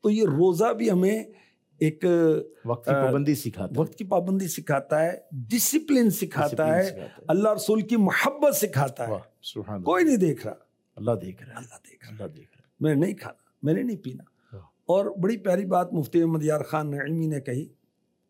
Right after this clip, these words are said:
Speaker 1: کہ روزہ ایسی عبادت ہے کہ بچے بھی ضد کر کے رکھتے ہیں۔
Speaker 2: سبحان اللہ، سبحان اللہ۔
Speaker 1: اور روزے دار کا ایمان کتنا پکا ہے۔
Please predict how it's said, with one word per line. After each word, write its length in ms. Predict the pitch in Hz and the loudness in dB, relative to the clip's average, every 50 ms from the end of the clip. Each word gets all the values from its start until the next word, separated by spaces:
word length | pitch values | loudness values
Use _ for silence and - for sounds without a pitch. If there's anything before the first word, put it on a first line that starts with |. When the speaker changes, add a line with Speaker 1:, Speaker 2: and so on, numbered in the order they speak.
| _ _ _ _ _ _ _ _ _ - | _ _ _ _ _ _ _ _ _ 0
Speaker 1:
کہ 240 | - 190 190 190 | 2 4 4 4
روزہ 340 | 180 151 160 175 180 175 202 | 4 4 2 2 2 2 2
ایسی 340 | 202 190 190 - - 202 190 | 2 2 0 0 -2 -4 -2
عبادت 460 | 185 165 156 151 156 160 160 160 - | 0 2 2 2 2 2 0 0 0
ہے 160 | 190 185 180 | 0 0 0
کہ 120 | 160 - 175 | -2 -2 -4
بچے 340 | 156 147 160 160 - 196 202 | -2 -2 -2 -2 0 0 2
بھی 140 | 185 190 | 2 2
ضد 220 | 170 147 160 160 160 | 2 2 0 -2 0
کر 160 | - 175 151 | 0 0 0
کے 140 | 151 - 147 | 0 0 -2
رکھتے 300 | 123 - - - - - | -4 -4 -10 -18 -20 -20
ہیں۔ 80 | - _ _ _ | -20 _ _ _
Speaker 2:
سبحان 460 | - - - 95 95 101 101 104 101 | -20 -16 -12 -8 -6 -6 -6 -6 -8
اللہ، 280 | 92 87 82 - - 110 110 _ _ _ _ _ _ _ _ _ | -12 -14 -16 -20 -20 -20 -20 _ _ _ _ _ _ _ _ _
سبحان 440 | - - - - 101 98 95 95 - | -20 -14 -12 -12 -10 -10 -12 -12 -14
اللہ۔ 120 | - - | -16 -12
Speaker 1:
اور 260 | - - 180 196 208 202 - - - _ _ _ _ _ - | -2 0 2 2 2 -2 -6 -14 -20 _ _ _ _ _ -6
روزے 380 | 160 131 139 160 185 196 240 233 | -4 0 2 4 4 4 2 2
دار 200 | 208 220 220 233 | 2 2 2 2
کا 180 | 233 220 240 226 | 0 0 0 0
ایمان 600 | 220 214 202 190 185 196 220 247 277 294 302 302 | 2 4 4 4 4 4 4 2 2 0 0 0
کتنا 300 | 302 247 202 - 277 247 | -2 -2 0 0 0 0
پکا 340 | 233 233 190 123 - 175 160 | 0 -2 -4 -4 -2 -2 -2
ہے۔ 240 | 120 - - - | -2 -4 -12 -20